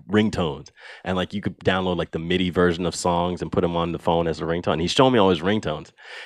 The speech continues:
And there's this couple, this older, like, white trash couple that was sitting behind us. And they were getting pissed off at, uh, <laughs> at, uh, at Lou for playing all of his songs on the, um, and he's like,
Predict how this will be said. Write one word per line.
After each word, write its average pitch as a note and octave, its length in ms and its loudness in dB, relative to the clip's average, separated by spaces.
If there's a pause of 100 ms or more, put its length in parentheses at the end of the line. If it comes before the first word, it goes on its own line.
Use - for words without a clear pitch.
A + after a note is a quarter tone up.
And G2 140 0
there's G2+ 140 2
this F2+ 120 -2
couple, A#2+ 380 4
this D#2 240 -4
older, F#2 440 4
like, E2 140 -2
white E2+ 320 2
trash E2 240 -2
couple D#2 360 2
that D#2 100 0
was D#2 100 -2
sitting - 180 0
behind F#2 360 0
us. D2 180 -4
And - 140 -8
they F2+ 80 2
were D#2+ 160 0
getting - 180 -8 (140)
pissed - 400 0
off E2+ 360 0 (360)
at, E2 240 4
uh, D#2+ 540 4 (440)
<laughs> - 460 -20
at, F#2 280 2
uh, E2 400 0
at F#2+ 140 0
Lou F#2 280 6
for F#2 120 0
playing F#2 400 0
all F2 160 2
of E2 60 -6
his F2 120 -2
songs - 560 0 (120)
on F2 160 0
the, E2 180 -2
um, D#2 160 -2
and F2 100 -2
he's F2+ 160 -4
like, - 140 -8